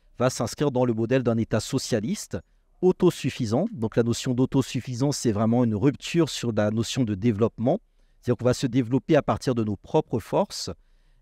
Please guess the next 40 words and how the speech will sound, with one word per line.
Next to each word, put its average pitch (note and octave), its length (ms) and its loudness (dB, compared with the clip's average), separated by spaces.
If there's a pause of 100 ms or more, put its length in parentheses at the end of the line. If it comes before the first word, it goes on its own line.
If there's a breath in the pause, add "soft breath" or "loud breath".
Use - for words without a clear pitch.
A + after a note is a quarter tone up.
et, D#3+ 360 4
euh, A2+ 200 2
on A#2+ 100 -8
va C3+ 120 6
se - 160 0
développer A#2+ 500 0
à C#3 60 4
partir C#3 420 -2
du A#2+ 120 -6
travail C#3+ 420 2
de B2+ 80 0
notre A#2+ 320 0
propre B2+ 400 -2
peuple. - 400 -8 (460)
Et A2 100 -4
donc, D3 220 0
on - 20 0
va B2 140 4
créer - 180 2
vraiment C3+ 240 2
une C3 100 2
culture F#3 480 2
de C#3 120 2
développement, A#2 500 0
une E3 100 -2
culture - 440 0
politique - 640 -4 (100)
intégrée C#3 640 2
et C3 80 2
intégrale, A#2 640 -2 (460)
euh, - 160 -2
qui, E3 360 0
euh, A2+ 560 4
qui - 140 -2
repose C#3 400 2
sur, C#3+ 360 0
euh, A2 200 4
sur B2+ 220 -2
la A#2+ 80 0
dignité. C3+ 500 -2